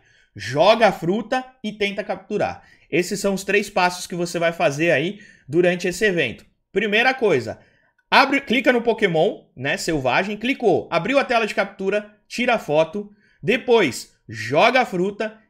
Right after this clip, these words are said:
e só depois você tenta capturar. Beleza? Esse é o processo pra você tirar o melhor proveito aí. Nessa última etapa, teremos aqui um Clumper. Esses nomes aqui, só pra enrolar o dedo da gente, né? Teremos aqui um Clumper, tá?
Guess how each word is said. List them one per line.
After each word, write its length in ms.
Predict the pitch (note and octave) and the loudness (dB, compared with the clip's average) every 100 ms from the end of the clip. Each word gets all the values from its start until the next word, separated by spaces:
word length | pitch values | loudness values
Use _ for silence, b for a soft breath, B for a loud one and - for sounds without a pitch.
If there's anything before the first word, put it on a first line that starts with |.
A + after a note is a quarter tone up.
| - | -8
e 120 | G3+ | -8
só 220 | G3 A#3 | -2 0
depois 640 | A#3+ A#3 G3+ F3+ F#3 - - | 2 0 0 -2 -2 -6 -18
você 200 | - G3+ | -8 -6
tenta 360 | F#3 D3 C#3+ D3 | -4 -6 -6 -8
capturar. 640 | C#3+ C3 - D#3 F#2+ - _ _ _ - | -8 -10 -4 -4 -4 -10 _ _ _ -8
Beleza? 520 | A#2 F#3 A3 D3 G#2 | 0 2 2 0 -4
Esse 160 | D3+ D#3 | -4 -2
é 40 | |
o 40 | E3+ | -2
processo 520 | F3+ E3+ D3+ D#3 E3+ | -2 -2 0 -2 -4
pra 120 | E3+ | -8
você 420 | E3+ G3 G3+ G#3 B B B B | -8 -6 -4 -4 B B B B
tirar 260 | E4 C4+ | 0 0
o 40 | B3+ | 0
melhor 260 | A#3+ A3 | 0 0
proveito 480 | G#3+ A3+ F3+ F3 F#3+ | 0 -2 -2 -2 -2
aí. 240 | F#3+ G#2 B B F#3 D3+ | -2 -4 B B -18 -4
Nessa 480 | G3+ D#4+ E4 D4+ B3 | 2 2 2 2 2
última 520 | B3 D#4 - C4 B3 | 0 -2 -6 -6 -4
etapa, 560 | - F#3+ G#3+ A3 A3+ B B B | -2 0 0 0 -4 B B B
teremos 340 | G3+ A3 A#3 | 0 2 0
aqui 180 | A3 A3+ | -2 -2
um 80 | A#3+ | -4
Clumper. 600 | G#3 A3 B3+ - D#3 C3 G#2 D2+ - | 0 2 2 4 2 2 -2 -10 -14
Esses 260 | - D3+ C#3 | -12 -8 -4
nomes 240 | F3 F3 | -2 -2
aqui, 160 | C#3 E3+ | -2 -4
só 120 | F3+ | -4
pra 120 | G3+ | -4
enrolar 240 | F#3+ F3 E3 | 0 2 2
o 40 | |
dedo 240 | D#3 D3+ | 0 -2
da 140 | C#3 B2 | -2 -2
gente, 400 | A2+ A#2 G2+ G#2+ | -4 -10 -10 -10
né? 260 | A2 B2+ - _ | -8 -8 -8 _
Teremos 320 | D#3+ F3+ G#3 | -4 -2 0
aqui 200 | A3 A3 | -2 -2
um 140 | A3 G#3 | -6 -4
Clumper, 680 | - A3 G#3+ C#4 A#3+ C4 - - | 0 0 0 -2 -2 -4 -8 -2
tá? 380 | C3+ E3+ - | -2 -2 -6